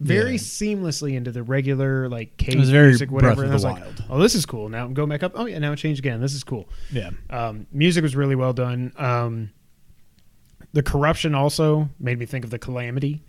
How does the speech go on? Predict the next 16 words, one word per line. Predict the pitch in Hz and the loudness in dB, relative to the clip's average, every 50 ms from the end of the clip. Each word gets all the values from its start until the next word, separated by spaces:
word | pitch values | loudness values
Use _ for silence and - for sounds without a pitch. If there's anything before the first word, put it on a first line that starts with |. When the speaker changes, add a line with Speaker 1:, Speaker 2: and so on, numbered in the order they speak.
| _ - - - - - _ - | _ -20 -20 -20 -20 -20 _ -8
Speaker 1:
Very | 123 120 127 127 127 127 | -2 0 2 2 2 0
Breath | 117 127 123 117 - | -2 -4 -6 -6 -6
of | 123 117 | -4 -4
the | 120 | -4
Wild. | 117 120 117 117 117 117 - | -2 -2 -2 -2 2 4 6
Speaker 2:
There's | - - - - | 6 6 6 2
something, | - - 165 165 160 147 - 156 147 139 127 120 107 - _ - - _ - _ - - _ _ _ _ _ _ _ _ - | -2 -2 -2 0 -2 -2 -2 -4 -4 -4 -4 -6 -8 -12 _ -20 -20 _ -20 _ -20 -20 _ _ _ _ _ _ _ _ -4
one | 165 147 139 160 196 | 2 4 4 6 6
of | 208 | 4
my | 185 139 127 | 2 0 0
favorite | - - - 123 120 120 139 117 | -2 -2 -2 0 0 0 0 0
parts | - - 117 113 107 - | 2 2 2 2 0 0
about | - 104 104 101 101 | -2 -2 -2 -2 -2
this | 110 107 98 - | -2 -2 -2 -2
game, | - 110 104 98 98 98 98 98 - - - - - - - - - - _ _ - - - - - - - - - | -2 -2 -2 -2 -4 -6 -8 -10 -12 -14 -18 -20 -20 -20 -20 -20 -20 -20 _ _ -20 -20 -20 -20 -20 -20 -10 -2 0
and | 127 117 110 107 98 | 0 2 0 -2 -6